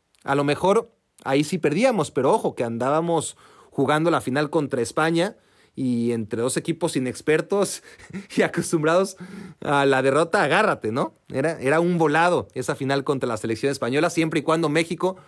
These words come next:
hubiese logrado el primer lugar de grupo que le sacó Uruguay. Mucha gente, más de la que ustedes piensan, pi-, eh, aseguran lo que yo les estoy diciendo, ¿eh? Yo sé que ustedes no.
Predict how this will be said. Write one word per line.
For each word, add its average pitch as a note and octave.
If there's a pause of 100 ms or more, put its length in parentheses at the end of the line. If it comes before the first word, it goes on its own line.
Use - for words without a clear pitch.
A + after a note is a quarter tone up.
(220)
hubiese D#3 (560)
logrado C3+
el D3+
primer C#3+
lugar C#3
de B2+
grupo D3 (160)
que B2
le A2+
sacó D3
Uruguay. A#2
Mucha C#4
gente, F#3
más F3
de A#3
la F3+
que C3+
ustedes E3+
piensan, E3 (300)
pi-, D#3
eh, A#2+ (520)
aseguran C#3
lo E3+
que C3
yo C#3
les D3+
estoy D3
diciendo, B2+
¿eh? C#3+ (540)
Yo E3+
sé F4
que -
ustedes C3+
no. E2